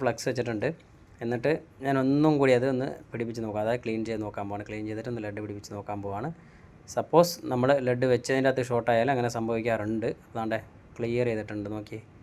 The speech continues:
അങ്ങോട്ടും ഇങ്ങോട്ടും യാതൊരു ജോയിൻറ്റും ഇല്ല, ക്ലിയർ ആയിട്ടുണ്ട്. ഇനിയിപ്പോൾ ഞാൻ just ഒന്ന് ക്ലീൻ ചെയ്തിട്ട് ഇനിയിപ്പോൾ ഒന്നും കൂടി ഞാൻ ബാറ്ററി ഇടാൻ പോവാണേ. ഓക്കെ, ഓക്കെ, ഇത് അതല്ല, അവർ പറഞ്ഞ പോലെ തന്നെയാണ് മൊബൈൽ ഷോർട്ടാണ്, അതായത് സോറി, മൊബൈൽ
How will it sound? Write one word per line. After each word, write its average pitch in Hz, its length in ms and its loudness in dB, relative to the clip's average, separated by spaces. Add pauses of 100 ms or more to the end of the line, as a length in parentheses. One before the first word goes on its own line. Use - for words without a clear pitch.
(540)
അങ്ങോട്ടും 117 280 0
ഇങ്ങോട്ടും 117 300 0
യാതൊരു 117 320 2
ജോയിൻറ്റും 113 360 -2
ഇല്ല, 113 80 0 (160)
ക്ലിയർ 117 460 2
ആയിട്ടുണ്ട്. 107 380 -4 (1080)
ഇനിയിപ്പോൾ 113 320 -6
ഞാൻ 117 80 -4 (120)
just - 360 -8
ഒന്ന് 113 160 -6
ക്ലീൻ 107 160 -4 (100)
ചെയ്തിട്ട് 107 280 -2 (880)
ഇനിയിപ്പോൾ 117 260 -4
ഒന്നും 113 200 0
കൂടി 113 180 0
ഞാൻ 113 160 -2
ബാറ്ററി 107 260 -4
ഇടാൻ 107 180 -2
പോവാണേ. 104 240 -2 (1120)
ഓക്കെ, - 380 -8 (480)
ഓക്കെ, 107 220 -10 (220)
ഇത് 113 120 -4 (300)
അതല്ല, 113 280 -2
അവർ 113 80 2 (100)
പറഞ്ഞ 117 200 4 (100)
പോലെ 117 180 4
തന്നെയാണ് 107 320 0 (120)
മൊബൈൽ 110 220 -4 (120)
ഷോർട്ടാണ്, 104 600 -4
അതായത് 110 200 -4 (180)
സോറി, 104 220 -8 (100)
മൊബൈൽ 110 180 -4